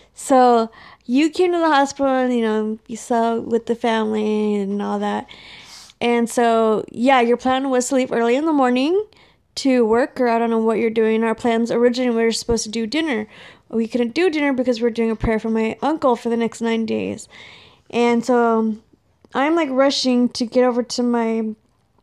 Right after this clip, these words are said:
doing errands, whatever. And also, I need to bring, um, I was trying to get us to go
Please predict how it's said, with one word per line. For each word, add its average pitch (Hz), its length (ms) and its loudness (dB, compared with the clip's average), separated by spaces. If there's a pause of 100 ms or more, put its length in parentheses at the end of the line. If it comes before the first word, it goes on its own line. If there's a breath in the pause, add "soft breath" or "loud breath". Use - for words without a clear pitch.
(420)
doing 277 260 0
errands, 240 400 0
whatever. 233 480 0 (520 loud breath)
And 247 140 0
also, 262 560 2
I 240 120 2
need 240 300 0
to 247 120 -4
bring, 226 500 -2
um, 220 540 -2 (720 soft breath)
I - 80 -4
was 240 100 0
trying 247 180 0
to 233 60 2
get 233 240 -2
us - 540 -2 (520)
to 247 160 2
go 233 200 4